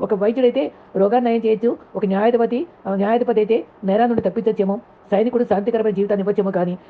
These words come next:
నీకు నిత్య జీవం ఇచ్చేది యేసుక్రీస్తుని మాత్రమే, ఏనాడు మరవద్దు. అయితే ఈ దినాన ప్రభు కృపలో మరి అద్భుతమైనటువంటి వాక్యాన్ని అందించడానికి ప్రభు నన్ను సిద్ధపరిచారండి. అది కీర్తనలో ఎనభై నాలుగో కీర్తన, అది కొరాహ పుత్రులు రాసిన క-, నిరీక్షణతో కూడిన కీర్తన. అది, అది మరోసారి చదువుకుందాం. శైలం గణపతిగా యెహోవా అని అది అడ్రస్ చేస్తారండి.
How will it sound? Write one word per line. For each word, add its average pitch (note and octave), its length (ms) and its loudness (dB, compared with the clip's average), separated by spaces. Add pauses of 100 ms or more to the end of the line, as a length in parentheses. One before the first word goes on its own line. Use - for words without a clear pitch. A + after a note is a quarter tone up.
(120)
నీకు G3 140 0
నిత్య G3 220 -4
జీవం A#3+ 180 4
ఇచ్చేది G3 200 0
యేసుక్రీస్తుని G3+ 440 -2
మాత్రమే, F3 320 -2
ఏనాడు F#3+ 260 0
మరవద్దు. E3+ 360 -2 (300)
అయితే G#3 220 4
ఈ G3+ 40 0
దినాన A3 360 0 (240)
ప్రభు G3+ 160 0
కృపలో G#3+ 340 0 (240)
మరి F#3 200 -2
అద్భుతమైనటువంటి G3 760 0
వాక్యాన్ని F#3 340 -2
అందించడానికి F#3+ 640 -4
ప్రభు F3+ 220 -4
నన్ను F3+ 160 -4
సిద్ధపరిచారండి. F#3 640 -4 (240)
అది G3+ 120 4
కీర్తనలో A#3 400 0
ఎనభై G#3 240 0
నాలుగో G#3 260 0
కీర్తన, F3 300 -2 (220)
అది G3 120 2
కొరాహ G#3+ 220 2
పుత్రులు G3+ 260 -4
రాసిన F#3 180 -4
క-, F3 240 -4
నిరీక్షణతో G3+ 440 -2 (280)
కూడిన G3 200 2
కీర్తన. F3+ 460 -4
అది, E3+ 120 -4 (240)
అది F#3+ 100 0
మరోసారి G#3 440 0
చదువుకుందాం. F3+ 300 -2 (240)
శైలం A#3 220 2
గణపతిగా A3 280 0
యెహోవా A3+ 320 2
అని A#3 160 0
అది G3 140 -2
అడ్రస్ G#3+ 240 -2
చేస్తారండి. F3+ 360 -2